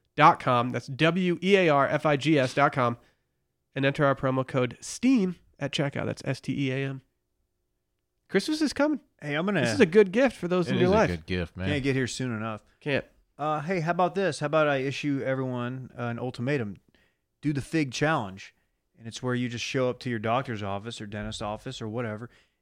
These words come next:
Speaker 2: and just, uh, you know, gift them with some figs that you ordered. Say, "Hey, thank you for what you do."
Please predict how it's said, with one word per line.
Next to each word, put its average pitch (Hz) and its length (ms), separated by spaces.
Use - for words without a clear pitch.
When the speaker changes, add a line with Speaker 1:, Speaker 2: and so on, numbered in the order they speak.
Speaker 2:
and 269 140
just, 247 320
uh, 226 260
you 220 80
know, 208 160
gift 156 300
them 160 220
with 151 120
some 139 140
figs 92 580
that - 80
you 104 160
ordered. 98 220
Say, 135 100
"Hey, 160 160
thank 196 300
you 185 80
for - 100
what 139 200
you 117 120
do." 113 320